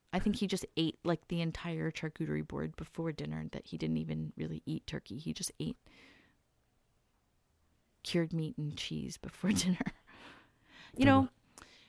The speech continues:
Speaker 1: I wasn't gonna, the, I don't know. I don't know if I wanna talk about this. I think that, like, there's this, e-, yeah, and we're gonna talk about it. There's this expectation that, like, family is gonna be a particular way, that they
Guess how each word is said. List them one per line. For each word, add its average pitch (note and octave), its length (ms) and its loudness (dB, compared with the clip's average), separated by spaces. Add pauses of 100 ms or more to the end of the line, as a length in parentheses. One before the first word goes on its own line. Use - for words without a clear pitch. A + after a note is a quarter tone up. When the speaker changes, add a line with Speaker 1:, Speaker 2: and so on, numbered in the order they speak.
(480)
Speaker 1:
I A#3 80 6
wasn't A#3+ 240 4
gonna, F#3+ 220 -2 (180)
the, G#3+ 320 2
I G#3 120 0
don't F3 140 -2
know. C3 140 -10 (160)
I G3 60 2
don't G3 80 0
know F3+ 60 -2
if E3 100 -8
I D#3 40 -8
wanna - 160 -12
talk - 160 -14
about - 180 -16
this. C#3+ 200 -8
I G3+ 60 2
think A3+ 260 4
that, G#3 180 4
like, - 380 -2 (680)
there's A3 260 8
this, A#3 200 4 (160)
e-, G3 100 -2
yeah, G#3+ 240 4
and G#3+ 100 6
we're G3+ 120 0
gonna G3 140 2
talk D#3 220 -8
about B2+ 120 -10
it. - 140 -12
There's G#3 180 6
this A#3+ 160 2
expectation G3+ 800 0
that, E3+ 160 -2
like, E3+ 260 -2 (320)
family F#3+ 480 4
is E3+ 120 2
gonna E3+ 200 0
be D#3+ 380 -2
a D3 60 0
particular - 680 -6
way, - 380 -6 (380)
that F#3+ 220 4
they F3 440 4